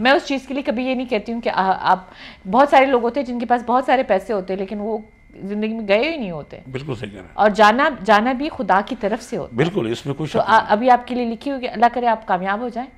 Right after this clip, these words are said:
Speaker 2: जी।
Speaker 1: तो वैसे, आ, ए, थोड़ा सा अपने, आ, you know, बचपन से लेके
Speaker 2: अ,
Speaker 1: थोड़ा, थोड़ी सी
Speaker 2: देखिए, मेरा
Speaker 1: अपनी
Speaker 2: बचपन तो गुजरा,
Speaker 1: जर्नी बताएं।
Speaker 2: मैं बताऊँ, बचपन तो मेरा गुजरा सऊदीया में,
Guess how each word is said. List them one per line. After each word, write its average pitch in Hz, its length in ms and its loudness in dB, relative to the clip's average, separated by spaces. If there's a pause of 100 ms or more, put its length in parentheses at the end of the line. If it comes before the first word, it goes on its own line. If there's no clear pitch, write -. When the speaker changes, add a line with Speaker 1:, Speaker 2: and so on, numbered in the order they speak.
(240)
Speaker 2:
जी। 110 140 -16
Speaker 1:
तो 233 100 -2
वैसे, 240 380 2
आ, 190 240 6
ए, 185 440 0 (1080)
थोड़ा 359 180 8
सा 302 120 6
अपने, 208 480 -4
आ, 170 260 0
you 190 220 -14
know, 175 120 -10
बचपन 190 460 -4
से 180 260 -6
लेके 165 480 -10 (1900)
Speaker 2:
अ, - 60 -2
Speaker 1:
थोड़ा, 151 120 4
थोड़ी 156 100 0
सी 311 360 -2
Speaker 2:
देखिए, - 100 4
मेरा 160 180 4
Speaker 1:
अपनी 135 120 8
Speaker 2:
बचपन 170 220 -2
तो 160 100 2
गुजरा, 131 200 4
Speaker 1:
जर्नी 214 140 6
बताएं। 170 340 -4
Speaker 2:
मैं 120 260 -2
बताऊँ, - 240 -12
बचपन 110 320 -4
तो 127 80 -2
मेरा 117 160 0
गुजरा 110 300 -2
सऊदीया 95 400 -2
में, 95 180 -14